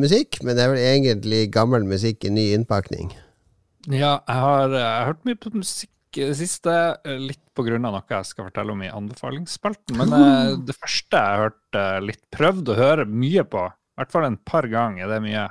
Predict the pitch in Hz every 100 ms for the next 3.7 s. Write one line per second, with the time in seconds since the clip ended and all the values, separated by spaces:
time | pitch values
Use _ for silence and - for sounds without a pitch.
0 | - _ 127 127 120 131 127 - 120 127
1 | - - 135 - 98 - 117 113 143 147
2 | - 117 127 104 110 123 117 143 175 170
3 | 147 127 110 - 127 143